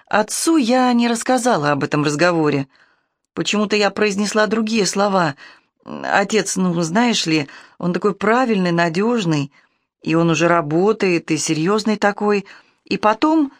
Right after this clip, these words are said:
он не пьёт. Представляешь, вообще не пьёт, практически совсем". Отец невесело усмехнулся. О да, но это, конечно, убедительный аргумент.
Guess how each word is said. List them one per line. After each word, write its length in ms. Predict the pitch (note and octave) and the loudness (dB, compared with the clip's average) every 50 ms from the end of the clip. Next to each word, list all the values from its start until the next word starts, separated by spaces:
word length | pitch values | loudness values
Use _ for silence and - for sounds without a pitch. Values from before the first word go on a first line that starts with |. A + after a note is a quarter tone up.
| _ _ _ _ | _ _ _ _
он 340 | A#3 B3 B3+ B3+ A#3+ A#3 - - | 0 2 2 4 2 2 0 0
не 220 | - A3+ A#3+ B3+ B3 | 0 2 2 2 0
пьёт. 500 | - F#3 D3+ D3 C3+ - - - - _ _ _ _ _ _ _ _ _ | 0 0 0 0 0 -2 -6 -12 -18 _ _ _ _ _ _ _ _ _
Представляешь, 720 | - F3 E3+ - - G#3+ A3 A#3+ C4+ C#4 A#3+ F3+ - - - _ - _ _ _ | -8 -8 -6 -4 -2 0 0 2 2 0 0 0 -2 -4 -6 _ -20 _ _ _
вообще 460 | - F3 F#3+ A3+ A3+ - - G3 F#3 E3+ | -6 -2 -2 -2 -2 -2 -2 0 0 0
не 100 | F3 E3 | 0 -2
пьёт, 320 | E3+ D#3+ D#3 D#3 D#3 - | 0 0 0 0 0 0
практически 840 | - F#3+ F#3+ F#3 - - C4 - - E3+ - - - D#3+ D#3 D3+ C#3 - - - - _ | 0 0 0 0 0 -4 -4 -2 -2 -4 -4 -4 -2 -2 -2 -2 -2 -4 -12 -20 -20 _
совсем". 640 | - - - G#3 G3 - - E3+ D#3+ D3 C#3 C#3 C3 - _ _ _ _ _ _ _ _ _ _ _ _ _ _ _ _ _ _ _ _ _ _ _ _ _ _ _ _ _ | -8 -2 -2 0 0 0 -2 -2 0 0 0 -2 -4 -8 _ _ _ _ _ _ _ _ _ _ _ _ _ _ _ _ _ _ _ _ _ _ _ _ _ _ _ _ _
Отец 400 | - D#3 D3 - E3 D#3 - - | -2 -2 0 0 -2 -2 -2 -2
невесело 420 | F3+ F3+ E3+ E3+ E3 - E3+ E3+ E3+ | 0 2 2 2 0 0 0 0 0
усмехнулся. 800 | E3+ - F#3 F#3+ F3+ - G3+ F#3+ F#3 E3 D#3 - E3 D#3+ D3 - _ _ - - - _ _ | 0 0 -2 -4 -2 -2 0 0 0 0 0 0 0 0 -2 -4 _ _ -20 -20 -20 _ _
О 160 | - A3+ B3+ | -4 -2 0
да, 460 | C4 A3+ A3+ A3 G3+ G3 G3 G3 G3+ G3 - _ - - _ _ _ _ _ _ | 2 2 2 2 4 2 2 0 -2 -4 -10 _ -20 -20 _ _ _ _ _ _
но 320 | - F#3 F#3 F#3+ G3 G3 | -6 -2 -2 0 0 0
это, 140 | G3 - A3 | 0 -2 0
конечно, 640 | - A3 A3 A3 A3 G#3+ - - A3 A3 G#3+ - - | 0 2 2 2 0 0 0 0 0 0 0 -2 -2
убедительный 640 | - G#3+ G3 A3+ G#3+ G#3+ A3+ G#3+ - F3+ E3+ F3 E3+ | -4 -2 -2 -2 0 -2 -2 -2 -2 0 2 2 2
аргумент. 640 | E3 D#3+ F3 F#3+ G3 F#3+ E3+ D3+ D3 C3+ - - | 2 0 0 0 0 0 0 0 -2 -4 -6 -12